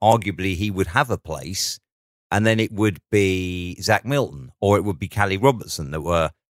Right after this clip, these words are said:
competing to get onto that line. At the moment, as it's working so well, you know, like, you don't really want to rock that boat, do you?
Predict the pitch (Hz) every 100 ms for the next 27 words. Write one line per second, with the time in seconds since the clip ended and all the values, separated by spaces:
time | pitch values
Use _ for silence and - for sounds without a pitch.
0 | - 98 - 131 113 92 - 78 104 98
1 | 98 90 87 82 - 92 107 80 67 62
2 | _ _ _ _ _ 127 123 117 143 117
3 | 95 110 117 104 - 110 92 85 85 -
4 | - 107 95 92 92 71 69 82 82 69
5 | 76 78 82 - _ _ _ _ _ 95
6 | 95 110 101 101 95 92 92 101 - 90
7 | 76 104 78 - 90 69